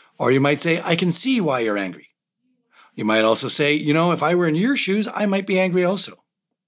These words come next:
So, uh, one way it really validates their feelings that they're angry. Then an-, a-, another reaction that you can do, uh, when dealing with that reaction is to repeat back what you heard them say.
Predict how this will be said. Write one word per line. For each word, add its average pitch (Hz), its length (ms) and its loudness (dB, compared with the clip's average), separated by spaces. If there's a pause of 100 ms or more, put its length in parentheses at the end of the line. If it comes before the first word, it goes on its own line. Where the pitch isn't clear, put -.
(840)
So, 175 300 2
uh, 170 180 0
one 160 460 2
way 170 240 2
it 165 320 0
really 214 180 0
validates 117 840 0
their 131 220 0
feelings 120 400 0
that 101 140 -6
they're 104 120 -4
angry. 135 420 -2 (720)
Then 165 300 2
an-, 143 460 -2
a-, 135 200 0
another 175 520 0 (260)
reaction 104 540 0
that 101 160 -4
you 104 120 -2
can 98 200 -2
do, 95 280 2
uh, 92 160 -2
when 95 160 2
dealing 98 220 2
with 92 80 -2
that 98 160 -4
reaction 110 340 0
is 131 120 0
to 139 120 0
repeat 131 680 -2
back 113 420 0
what 110 240 0
you 127 160 2
heard 98 220 -2
them 92 160 0
say. 87 340 -6